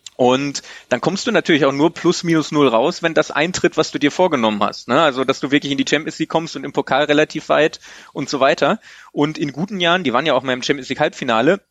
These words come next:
haben sie dann auch Gewinne gemacht. In schlechten Jahren haben sie aber extrem hohe Verluste gemacht. Und, ähm, deswegen mussten sie auch immer wieder, weil Schalke hatte,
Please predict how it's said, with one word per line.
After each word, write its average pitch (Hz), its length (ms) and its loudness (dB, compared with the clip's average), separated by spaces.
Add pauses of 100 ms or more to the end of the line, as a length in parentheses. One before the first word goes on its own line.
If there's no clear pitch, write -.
(180)
haben - 120 -2
sie 151 100 -2
dann 139 160 0
auch 131 140 -2
Gewinne 143 280 2
gemacht. 127 480 0 (680)
In 135 120 -2
schlechten 151 380 0
Jahren 165 200 2
haben 151 120 -2
sie 147 80 2
aber 135 160 2
extrem 156 340 -4
hohe 143 160 2
Verluste 143 380 -2
gemacht. 107 400 -4 (420)
Und, 139 540 2
ähm, 135 280 4
deswegen 156 320 -2
mussten - 320 -2
sie 139 140 -2
auch 123 160 0
immer 135 300 0
wieder, 147 220 -2
weil 131 100 2
Schalke 156 340 0
hatte, 156 460 -2